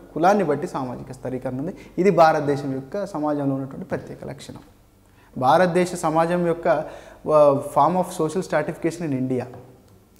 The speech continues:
Which of the following is, uh, form of social stratification in India? భారతదేశంలో సామాజిక స్థరీకరణకు ప్రధాన రూపం ఏంటి? కులం.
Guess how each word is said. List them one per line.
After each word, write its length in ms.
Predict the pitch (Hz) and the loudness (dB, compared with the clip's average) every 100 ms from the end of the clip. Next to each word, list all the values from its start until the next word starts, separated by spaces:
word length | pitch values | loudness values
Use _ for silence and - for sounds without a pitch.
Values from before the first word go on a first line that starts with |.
| _ 147 | _ -6
Which 140 | 143 | 0
of 120 | 208 | 2
the 60 | 208 | 2
following 340 | 196 175 170 | 0 0 -2
is, 280 | 165 - 170 | -4 -6 -2
uh, 300 | 151 139 135 139 - - 165 | 0 0 -2 -6 -16 -8 -4
form 180 | 147 | -2
of 60 | 156 - | -4 -6
social 220 | 147 156 | -6 -6
stratification 520 | - 135 139 135 135 - | -8 -8 -8 -10 -12 -10
in 80 | |
India? 300 | 131 113 120 - - _ _ _ - | -12 -12 -16 -18 -20 _ _ _ -2
భారతదేశంలో 680 | 143 160 190 185 190 190 185 | 4 6 6 4 2 0 -2
సామాజిక 500 | 185 156 170 170 170 | 0 0 0 -2 -6
స్థరీకరణకు 540 | - 151 151 165 170 | -2 -2 0 -2 -4
ప్రధాన 340 | - 156 151 175 | -2 0 0 -2
రూపం 320 | 165 147 135 | -2 -2 -2
ఏంటి? 180 | 117 147 - | -4 -8 -12
కులం. 300 | - 131 - | -4 -4 -4